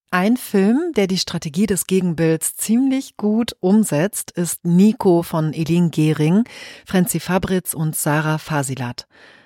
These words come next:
Nico selbst ist so ziemlich das Gegenteil vom Stereotyp der unterdrückten, muslimisch gelesenen Frau.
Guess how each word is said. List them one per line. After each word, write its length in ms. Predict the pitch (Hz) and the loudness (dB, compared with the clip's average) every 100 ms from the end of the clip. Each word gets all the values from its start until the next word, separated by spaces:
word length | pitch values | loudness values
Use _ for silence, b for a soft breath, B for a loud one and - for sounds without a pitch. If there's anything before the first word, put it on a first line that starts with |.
| b b _ | b b _
Nico 320 | 196 190 190 | 2 2 2
selbst 400 | 156 160 220 - | 0 2 2 0
ist 180 | 180 - | -4 -2
so 120 | 175 | -2
ziemlich 580 | 170 - 220 220 220 - | -2 0 4 4 4 0
das 220 | 180 - | -4 -4
Gegenteil 560 | 156 190 190 147 151 143 | 2 4 4 2 -2 -2
vom 160 | 151 | -2
Stereotyp 640 | 147 156 147 151 - 170 - | -2 -2 0 -2 -2 -8 -2
der 300 | 160 147 147 B B B B | 2 2 0 B B B B
unterdrückten, 880 | 185 160 170 165 208 - 190 185 175 | -2 2 0 2 0 0 0 2 2
muslimisch 600 | 160 - 175 180 165 - | 0 -2 -2 -2 -2 -4
gelesenen 480 | 151 160 156 156 147 | -4 -2 0 -2 -4
Frau. 440 | - - 131 131 | -6 -2 -2 -2